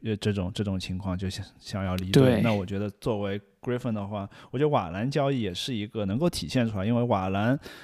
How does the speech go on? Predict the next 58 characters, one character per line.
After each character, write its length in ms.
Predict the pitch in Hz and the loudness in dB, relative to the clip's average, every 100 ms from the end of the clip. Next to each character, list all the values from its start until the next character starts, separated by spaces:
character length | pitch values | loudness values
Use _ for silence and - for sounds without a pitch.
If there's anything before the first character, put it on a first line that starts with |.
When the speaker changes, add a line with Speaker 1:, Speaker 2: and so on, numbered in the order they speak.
| - 101 | -16 -6
Speaker 1:
我 80 | 107 | -2
们 80 | 107 | 0
可 100 | 131 | 2
以 60 | |
看 100 | 127 | 4
到 80 | 120 | 4
他 160 | 113 139 | 4 4
们 140 | 147 | 4
是 300 | 143 - 139 | 4 4 6
用 240 | 139 135 | 8 6
自 120 | 120 147 | 6 4
己 80 | |
的 140 | 110 110 | 4 4
选 240 | - 95 | 2 0
秀 180 | 139 131 | 2 2
权、 300 | - 98 98 - - | 2 -2 -2 -8 -12
选 260 | - 110 98 | -2 0 2
秀 180 | 135 127 | 4 4
顺 220 | 151 131 | 6 6
位 100 | 120 | 6
往 160 | 98 | 4
下 160 | 95 123 | 2 2
降， 300 | 120 165 113 | 4 4 4
然 100 | 92 | 4
后 80 | 101 | 0
去 260 | - - | 0 2
拿 200 | 107 95 | 2 4
到 140 | 117 117 | 4 4
瓦 240 | 98 80 | 2 -2
兰， 180 | 85 87 | -4 -6
去， 260 | - 110 101 | -4 -6 -4
去 180 | - 120 | -2 2
用 100 | 117 | 4
亚 100 | 113 | 4
当 140 | 113 | 2
斯 100 | 127 | 0
换 200 | 147 120 | 0 2
回 80 | 95 | 2
瓦 80 | 87 | 0
兰， 80 | |
其 180 | 92 117 | 0 0
实 140 | 117 127 | 0 -2
是 200 | 139 117 | -2 0
更 180 | - 117 | 4 6
多 120 | 110 | 6
的 80 | 107 | 4
一 60 | |
个 100 | 107 | 2
win 220 | 104 113 | 4 6
now 180 | 127 147 | 6 4
的 80 | 98 | 4
一 60 | 90 | 0
个 100 | 95 | -2
move， 300 | 95 92 - - | -2 -4 -6 -4
就 140 | 107 | -2
是 160 | 101 104 | 0 -2
想 240 | 107 85 | -2 2
让， 260 | 107 120 | 2 2